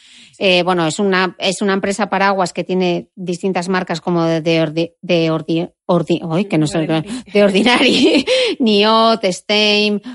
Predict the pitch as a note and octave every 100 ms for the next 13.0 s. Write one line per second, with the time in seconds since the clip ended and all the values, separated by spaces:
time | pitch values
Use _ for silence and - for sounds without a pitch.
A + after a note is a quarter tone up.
0 | - - G#3 G#3+ G#3 G#3 G3 G3 G3 G3
1 | - G#3+ - F#3 E3 F#3+ G#3 G3+ G3 F#3+
2 | F#3 F3 F3 F#3+ G3 G3+ G3+ F#3+ F#3 F#3+
3 | F3 F#3+ G3 G3+ G#3 G#3 G#3 B3 A#3+ D#3+
4 | - A#3 G#3+ G3 F#3+ - G3+ F#3 F3+ G3
5 | G3+ G#3 G3+ G3 F#3+ G#3 F#3+ F#3 F#3+ F#3
6 | F#3 F3+ F3+ E3+ F3+ G3 F#3+ E3 D#3+ E3+
7 | E3 E3+ F3+ F#3+ F3+ E3 E3 E3+ D#3+ -
8 | E3+ D#3 D#3+ E3 F3 F3+ - - E3+ F3
9 | F3 F#3 F3+ F#3+ F3 - E3 E3 F3 F3
10 | - E3 F3+ E3+ D#3+ D#3 D#3 G3 G3+ B3+
11 | C4 - E4 D#4 A3+ G3+ F3 G#3 G#3 F#3
12 | E3 F3 F3+ F#3+ F#3+ F3+ G#3+ G#3+ G3+